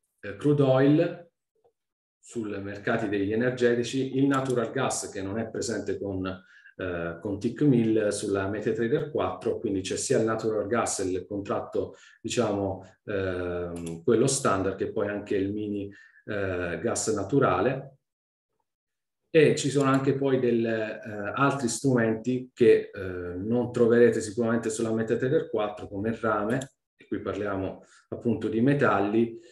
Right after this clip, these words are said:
eh, poi io scorro un po' diversi e poi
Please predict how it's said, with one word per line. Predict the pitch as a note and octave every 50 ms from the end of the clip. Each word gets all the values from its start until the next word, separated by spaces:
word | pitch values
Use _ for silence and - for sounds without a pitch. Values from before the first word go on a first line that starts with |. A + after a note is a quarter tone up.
| - - - -
eh, | - A2 G#2 G2+ G#2 G2 F#2+ F#2 F2+ F2 - -
poi | G#2+ G#2
io | G#2 F#2+
scorro | - - - A2+ A2 G#2 - F#2+
un | F2+ F2+
po' | - G#2 G2 F#2+ F#2
diversi | F2 F#2+ F#2+ G#2 G2 F#2 - - F#2+
e | F2+ -
poi | G2+ G2 F#2+ F2+ F2 - -